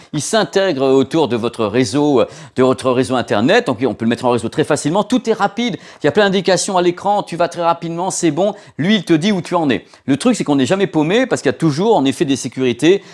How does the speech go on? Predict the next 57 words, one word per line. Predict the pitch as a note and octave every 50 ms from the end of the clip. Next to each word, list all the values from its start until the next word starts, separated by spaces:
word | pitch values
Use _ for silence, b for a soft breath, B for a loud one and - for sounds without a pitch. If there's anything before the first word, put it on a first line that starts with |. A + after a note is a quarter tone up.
| B C3+
avec | B C3 C#3+ F3 F3 F3
les | D#3 C#3+
menus, | C3+ B2+ B2+ C#3 E3 G3 G#3 F#3 -
ça | - -
c'est | A2 - - A2
bien | F2+ A2+ A2+ A2
joli, | G2+ D3+ E3 F#3+ A#3+ C4+ C4 B B B B B -
mais | D#3
sur | - - G#3+ G3+
le | E3+
terrain | - - G#3 F3 E3 F#3+ F#3 E3+
ça | - E3 C3+
vaut | B2+ C#3+ C3+
quoi ? | - - C#3+ C#3+ C#3 C3+ C3+ B B B
Je | B -
vais | D3 C#3+
commencer | - E3 E3+ D#3+ B2+ - E3
par | C3 C#3
vous | A#2+ B2
dire | C3+
ce | B2
que | - C3
j'en | A2 B2+ A#2+
pense, | A#2 - A3+ C4 B3 - - A2
parce | - - -
que | A#2+
je | G#2
l'ai | G#2+ G#2+
visionné, | G2 A2+ G#2 A2 A2 B2 F#3+ G#3+
j'ai | D3+ B2+
quand | A#2
même | A2 G#2+
passé | - A2+ - - B2
beaucoup | C3 F3 E3 - E3
de | A#2+
temps | - - D3+ C3+
avec. | A#2 G#2+ G2 C3 F3 G3 - B B B B B
On | -
fera | B2 - D3+
une | C#3
captation | - - G#3+ G#3+ - F#3+ F3 - - F3 E3 - -
audio | C#3+ C3+ B2 C3+
binaurale | A#2 B2+ C3 C3 C3 B2 A2+ C3 B2+ B2 -
après, | - A2 G#2+ - - B2+ D3+ F#3 G#3+ -
et | E3+
on | E3 E3
ira | E3 E3 D3+ D#3
voir | C#3+ D#3 F3+ E3+ F3
Sylvain, | - - - G#3+ A#3 A3 F3+ F3+ F#3+ F#3 F#3 F#3 B B B B B -
qui | - E3+
lui | E3+ F#3 G3+ G#3+
a | F#3+
les | F3 E3+ E3+ D#3+
clés | - - - - F#3 F#3+ A3 B3+ C4
justement | F3 E3 D#3+ - - E3+ F3+ F3 D#3
des | B2 C3+ C#3
chiffres, | B2+ - - - A#3+ A#3+ - - E3 C#3